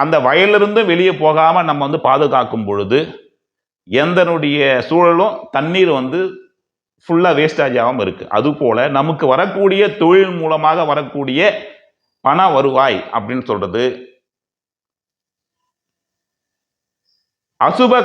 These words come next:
காரியங்களுக்கு விரயமாகாமல் தன்னுடைய குடும்பத்தினுடைய உறுப்பினர்களுக்கு சுப காரியங்களுக்கு செலவிட்டு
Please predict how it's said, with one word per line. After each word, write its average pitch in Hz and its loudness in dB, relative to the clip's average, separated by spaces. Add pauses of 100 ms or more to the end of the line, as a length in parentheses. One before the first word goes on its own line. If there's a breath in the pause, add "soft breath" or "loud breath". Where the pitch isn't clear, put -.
காரியங்களுக்கு 196 0
விரயமாகாமல் 170 2 (540)
தன்னுடைய 180 0 (140)
குடும்பத்தினுடைய 185 0
உறுப்பினர்களுக்கு 175 2 (100)
சுப 175 2 (100)
காரியங்களுக்கு 180 0 (100)
செலவிட்டு 151 0